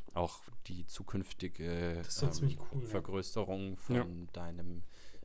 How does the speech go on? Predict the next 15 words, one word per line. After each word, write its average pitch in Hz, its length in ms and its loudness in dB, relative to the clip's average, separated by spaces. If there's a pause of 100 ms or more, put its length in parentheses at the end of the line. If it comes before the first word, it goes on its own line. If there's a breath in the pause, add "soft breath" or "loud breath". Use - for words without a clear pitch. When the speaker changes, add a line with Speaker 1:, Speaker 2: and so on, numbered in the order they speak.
(140)
Speaker 1:
äh, 85 540 0
äh, 80 40 -4
Mittelformatgeschichten, 82 1000 -2
die 85 100 -4
du 92 120 0
da 90 140 4
machst, 90 360 0
weil 85 100 2
die 87 100 0
sind 98 180 2
ja 90 100 2
eben 87 260 -4
so 87 300 -2
sagenhaft 87 640 -2
teuer, 95 360 -2